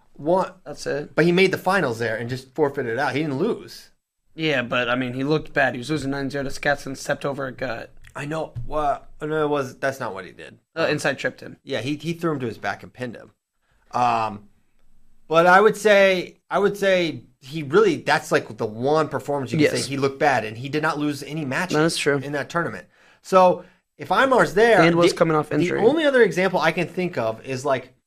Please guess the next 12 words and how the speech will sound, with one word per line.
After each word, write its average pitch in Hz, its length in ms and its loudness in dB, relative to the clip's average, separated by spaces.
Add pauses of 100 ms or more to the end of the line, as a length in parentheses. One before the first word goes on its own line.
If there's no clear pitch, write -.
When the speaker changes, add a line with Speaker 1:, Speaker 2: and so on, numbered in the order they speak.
(340)
Speaker 1:
twenty 247 380 -2
fifteen-ish 214 1160 0
or 156 80 -2
sixteen, 196 640 -6 (160)
he 202 240 -4
ma-, 196 100 -2
he 160 300 -6
tried 185 260 4
to 180 60 -2
make 170 260 0
seventy 120 960 0
at 127 340 -6